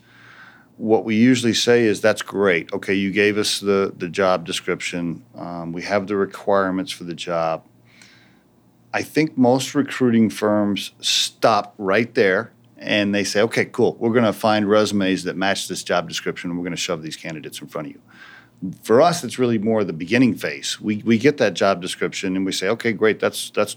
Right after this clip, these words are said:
that's cool. We got that. Now Steve's gonna fly out, uh,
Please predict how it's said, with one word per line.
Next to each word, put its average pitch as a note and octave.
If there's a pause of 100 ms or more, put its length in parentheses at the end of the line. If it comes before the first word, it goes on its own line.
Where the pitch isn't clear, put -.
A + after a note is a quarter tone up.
(120)
that's G2
cool. G2
We F#2+
got G#2
that. F2 (400)
Now A2+
Steve's A#2+
gonna A2 (360)
fly A#2+
out, A2+ (320)
uh, F#2+